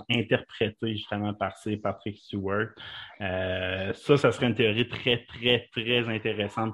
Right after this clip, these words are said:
pour moi. Ça pourrait, sans conclure que tu canonises le, le Foxverse, ben, tu pourras au moins reprendre les acteurs dans une certaine situation en mettant l'univers que tu veux à travers ces personnages-là, là. Fait que ça, ça serait une théorie intéressante.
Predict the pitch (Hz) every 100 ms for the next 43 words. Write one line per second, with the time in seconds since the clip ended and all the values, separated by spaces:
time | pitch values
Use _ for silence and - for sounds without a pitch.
0 | - 98 104 98 104 127 - - - _
1 | - 98 - - 98 110 107 - 139 135
2 | 135 131 123 - _ _ _ _ _ _
3 | 135 127 113 127 127 127 127 110 - -
4 | - - - 113 113 107 110 120 110 107
5 | 101 101 101 101 - 110 107 98 110 110
6 | 127 123 - - 104 - 113 104 110 110
7 | 110 117 104 - 107 107 104 101 87 -
8 | 107 104 104 101 92 95 90 - 90 101
9 | 101 101 - 101 95 90 - 101 101 101
10 | 92 80 80 78 80 92 92 104 101 98
11 | 90 95 95 90 - - 98 87 - 90
12 | 87 90 90 87 85 87 80 82 98 107
13 | 110 - - - - - - 95 - -
14 | 107 110 - 107 107 104 110 110 107 101
15 | 101 - 101 110